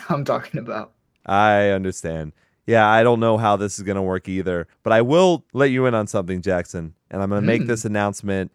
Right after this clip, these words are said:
Speaker 2: at the end of the show. But one of the recent conversations that I had, they were blown away by how many album reviews we do a week. And they were like, "Holy shit,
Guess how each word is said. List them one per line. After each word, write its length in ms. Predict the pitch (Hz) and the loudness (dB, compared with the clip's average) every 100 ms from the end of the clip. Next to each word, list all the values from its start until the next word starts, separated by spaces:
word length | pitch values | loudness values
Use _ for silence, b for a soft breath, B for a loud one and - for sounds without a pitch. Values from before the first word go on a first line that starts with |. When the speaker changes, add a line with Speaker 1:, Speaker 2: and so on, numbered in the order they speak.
| _ | _
Speaker 2:
at 160 | 98 101 | -8 -6
the 100 | 98 | -4
end 140 | 95 | -4
of 80 | 92 | -4
the 60 | 82 | -6
show. 540 | - 160 131 87 73 _ _ _ | -2 2 2 2 -4 _ _ _
But 400 | - 107 98 - | 0 2 2 0
one 360 | 95 98 113 143 | -6 0 2 2
of 160 | 143 113 | 0 -2
the 140 | 113 | -4
recent 640 | 101 95 117 131 - 110 | -4 -4 -2 -2 -4 -6
conversations 880 | - 113 107 92 - 120 131 98 87 | -4 -4 -4 -4 -2 -2 -2 -6 -6
that 120 | 87 | -6
I 100 | 82 | -6
had, 420 | 82 85 78 76 80 _ _ | -6 -6 -6 -10 -14 _ _
they 120 | 113 | 0
were 140 | 110 107 | 2 0
blown 400 | 95 113 131 143 | 0 2 4 2
away 360 | 110 120 123 | 0 2 2
by 180 | 101 98 | 2 -2
how 260 | 95 107 110 | -2 -4 -4
many 280 | 104 101 - | -4 -6 -4
album 440 | 98 110 117 101 | 0 2 2 0
reviews 640 | 92 85 87 85 80 76 - _ 87 | -4 -4 -6 -4 -6 -10 -18 _ -10
we 240 | 101 101 | -4 -4
do 280 | 87 104 98 | -4 -2 0
a 60 | |
week. 480 | 80 82 104 - - _ _ - | 0 -4 -6 -8 -20 _ _ -4
And 180 | 110 110 | -2 0
they 100 | 107 | 2
were 120 | 104 | 2
like, 200 | 104 95 | 2 0
"Holy 360 | - 139 135 113 | -4 -4 -2 -4
shit, 440 | - 147 127 - | -4 0 0 0